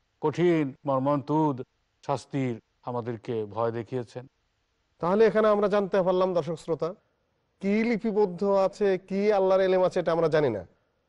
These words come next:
Speaker 2: যা জানি না, ওয়ালা তাকফু মা লাইসা লাকা বিহি ইলম। তুমি তোমার তাকদীর জানো না, এটা না তোমার চিন্তার বিষয়ই না।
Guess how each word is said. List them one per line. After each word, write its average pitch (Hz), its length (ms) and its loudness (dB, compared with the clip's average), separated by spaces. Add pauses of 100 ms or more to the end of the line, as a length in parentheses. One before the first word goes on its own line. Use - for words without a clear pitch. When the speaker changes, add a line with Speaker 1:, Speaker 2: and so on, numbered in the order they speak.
(340)
Speaker 2:
যা 185 280 4
জানি 202 280 4
না, 220 120 6
ওয়ালা - 1080 -2
তাকফু 208 360 0
মা 185 180 4
লাইসা 175 260 4
লাকা 143 200 0
বিহি 135 140 0
ইলম। 107 320 -4 (340)
তুমি 175 160 -2
তোমার 180 180 0
তাকদীর 180 480 -2
জানো 175 260 2
না, 214 160 4
এটা 165 240 -4
না 165 100 0
তোমার 165 200 0
চিন্তার 160 400 -2
বিষয়ই 131 320 -2
না। 87 160 -10